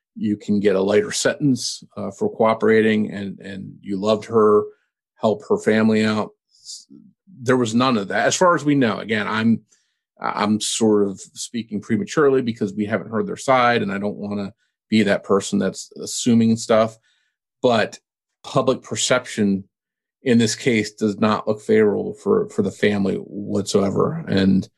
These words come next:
um, I, I know there's people camping out at their home. Uh, and I thought of, I thought about for a minute driving over there and, uh, maybe interviewing some people on the ground there just to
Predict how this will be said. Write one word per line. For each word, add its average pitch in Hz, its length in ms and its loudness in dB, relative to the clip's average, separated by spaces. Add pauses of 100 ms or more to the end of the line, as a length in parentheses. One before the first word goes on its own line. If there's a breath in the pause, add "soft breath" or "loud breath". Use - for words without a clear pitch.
(420)
um, 95 460 -2 (100)
I, - 200 -4
I 107 40 2
know 104 120 4
there's - 120 -4
people - 300 -4
camping 101 480 0
out 101 320 -4
at 98 160 0
their 98 240 2
home. 110 500 2 (500)
Uh, 95 540 -2
and 95 320 -4
I 117 140 -2
thought 190 240 2
of, - 160 -2
I 127 100 2
thought 151 240 2
about 120 260 0
for 120 100 0
a 110 40 4
minute 117 240 2
driving 104 420 0
over 107 220 -4
there 101 200 -6
and, 101 460 -6
uh, 101 300 -8 (500)
maybe 107 300 2
interviewing 110 380 2
some 113 120 -2
people 113 280 0
on 101 60 -2
the 98 100 -6
ground 104 340 2
there 113 180 2
just 113 260 -6
to 98 220 -4